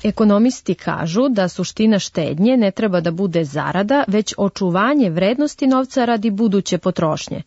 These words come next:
Dušan Uzelac iz portala Kamatica tvrdi da u Srbiji najčešće štede oni koji moraju,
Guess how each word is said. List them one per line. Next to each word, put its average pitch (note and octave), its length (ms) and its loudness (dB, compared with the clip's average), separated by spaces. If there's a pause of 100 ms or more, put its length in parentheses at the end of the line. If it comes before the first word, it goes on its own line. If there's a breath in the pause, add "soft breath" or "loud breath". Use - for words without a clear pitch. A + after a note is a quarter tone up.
(400 loud breath)
Dušan G3 420 2
Uzelac F3+ 560 0
iz F3 100 -2
portala F3+ 440 -2
Kamatica B3+ 680 0
tvrdi B3+ 400 0
da F3 140 0
u C#3 80 -2
Srbiji A3+ 460 2
najčešće G#3+ 720 0
štede A3 540 0
oni A3+ 260 4
koji G3+ 260 2
moraju, E3+ 520 2